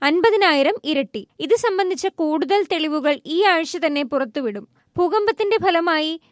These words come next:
കൂറ്റൻ സുനാമി തിരകളും ഭൂമിയിൽ അങ്ങോളം ഇങ്ങോളം ആഞ്ഞടിച്ചിരുന്നു. ഇന്നത്തെ സുനാമികളെക്കാൾ ആയിരം മടങ്ങ് ശക്തമായിരുന്നു അത്. Gulf of മെക്സിക്കോയിൽ നിന്ന് തുടങ്ങിയ സുനാമി ന്യൂസിലൻഡ് വരെ എത്തി. തുടരെ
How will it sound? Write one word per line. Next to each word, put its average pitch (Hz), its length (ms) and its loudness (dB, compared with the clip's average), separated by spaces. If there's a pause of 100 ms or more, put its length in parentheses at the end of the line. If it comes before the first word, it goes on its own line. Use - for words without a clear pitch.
(160)
കൂറ്റൻ 403 400 2
സുനാമി 339 400 0
തിരകളും 285 500 0 (140)
ഭൂമിയിൽ 339 540 0
അങ്ങോളം 370 520 2
ഇങ്ങോളം 302 480 0
ആഞ്ഞടിച്ചിരുന്നു. 277 800 -2 (280)
ഇന്നത്തെ 359 400 0
സുനാമികളെക്കാൾ 349 1000 2
ആയിരം 349 460 2
മടങ്ങ് 330 300 0
ശക്തമായിരുന്നു 285 800 -2
അത്. 233 240 -4 (280)
Gulf 320 300 4
of 466 180 2
മെക്സിക്കോയിൽ 359 600 -2
നിന്ന് 320 240 -2
തുടങ്ങിയ 294 640 0
സുനാമി 285 580 -2 (160)
ന്യൂസിലൻഡ് 392 540 0
വരെ 294 200 4
എത്തി. 214 280 -4 (240)
തുടരെ 359 360 2